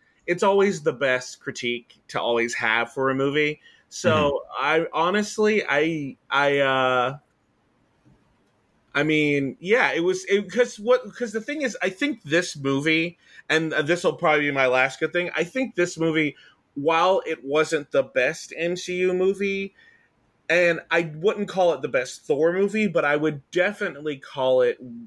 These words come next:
Speaker 1: something we <laughs> fucking needed, because a, a lot of the, I will say, a lot of the, uh,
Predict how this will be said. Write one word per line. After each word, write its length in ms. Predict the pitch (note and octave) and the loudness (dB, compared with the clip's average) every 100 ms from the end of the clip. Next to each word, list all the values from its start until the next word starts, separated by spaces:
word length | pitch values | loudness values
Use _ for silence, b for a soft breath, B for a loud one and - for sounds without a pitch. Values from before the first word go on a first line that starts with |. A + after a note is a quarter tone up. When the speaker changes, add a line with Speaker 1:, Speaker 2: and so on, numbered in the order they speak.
| A#2 - | -20 -14
Speaker 1:
something 540 | - - F#3 F#3+ D3+ | -4 0 0 -2 -4
we 100 | D#3 | -6
<laughs> 20 | |
fucking 760 | - - D3+ - C3 B2+ C3 B2+ | -10 -6 -6 -6 -10 -8 -10 -6
needed, 480 | C3+ A2+ A2 - - B B | -6 -2 -2 -4 -10 B B
because 560 | D#3+ D#3 F3+ D#3+ D3 - b b b b b _ - | -2 0 2 2 0 -8 b b b b b _ -6
a, 140 | E3 C#3+ | -4 0
a 60 | F3 | 2
lot 340 | F3+ F#3+ A3 | 4 4 4
of 180 | A3+ F#3 | 2 0
the, 140 | E3+ - | -2 0
I 220 | E3 E3+ | 2 2
will 220 | E3 D3+ | 0 -6
say, 340 | E3 F#3+ E3 D#3+ | -4 2 4 2
a 100 | D3 | 0
lot 360 | C#3+ D3+ E3 F#3 | 0 2 4 2
of 220 | F3 D#3 | 0 -4
the, 580 | D3+ D#3 C#3+ C3+ C3+ C3 - _ _ _ _ _ _ _ - | -4 -2 -2 -2 -2 -4 -6 _ _ _ _ _ _ _ -4
uh, 540 | C#3 C3+ B2 A#2+ A2 | 0 2 2 0 -2